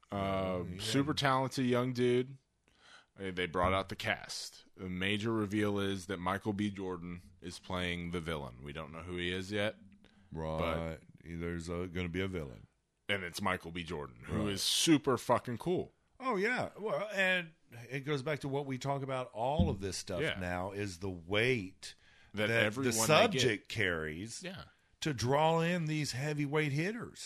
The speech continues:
Speaker 2: Everybody wants a part of this shit.
Speaker 1: Yeah,
Speaker 2: Because,
Speaker 1: they all wanna be in
Speaker 2: dude,
Speaker 1: it.
Speaker 2: it's the Downey effect. You're like,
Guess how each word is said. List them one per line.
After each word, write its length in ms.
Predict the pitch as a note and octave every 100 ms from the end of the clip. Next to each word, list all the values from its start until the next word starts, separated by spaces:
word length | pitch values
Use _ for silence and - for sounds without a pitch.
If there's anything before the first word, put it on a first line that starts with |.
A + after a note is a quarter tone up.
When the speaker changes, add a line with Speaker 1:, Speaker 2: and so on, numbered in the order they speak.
| -
Speaker 2:
Everybody 460 | G2+ A#2+ A2+ A2+
wants 260 | A2 A2 -
a 60 |
part 260 | A2 A#2+ B2+
of 80 | B2+
this 140 | G2
shit. 320 | - - C#2 A2
Speaker 1:
Yeah, 480 | A#2+ F3 G#3+ F3+
Speaker 2:
Because, 300 | G#2 A2+ A#2
Speaker 1:
they 40 | A#2
all 180 | D3+ A3
wanna 220 | A3+ D3
be 240 | A#2+ C#3+ F3
in 100 | B3+
Speaker 2:
dude, 240 | B2+ G#2+
Speaker 1:
it. 20 |
Speaker 2:
it's 140 | G2+ -
the 120 | A#2+
Downey 380 | G2 F#2+ A#2 A2
effect. 400 | - F#2 - -
You're 100 | E2+
like, 320 | - - -